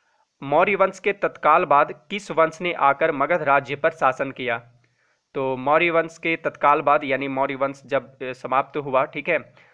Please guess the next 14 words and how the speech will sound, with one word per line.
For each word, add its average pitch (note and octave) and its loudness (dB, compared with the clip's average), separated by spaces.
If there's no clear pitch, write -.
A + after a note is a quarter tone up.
तो D3 -8
इसके C#3+ -6
बाद, D#3+ 2
अ, - -16
सुंग C3+ -2
वंश D3+ -2
ने D#3+ -4
आकर E3 0
मगध C3+ -2
पर E3+ -4
शासन C3+ -4
किया B2 -4
था, A#2+ -10
यानी C#3+ -8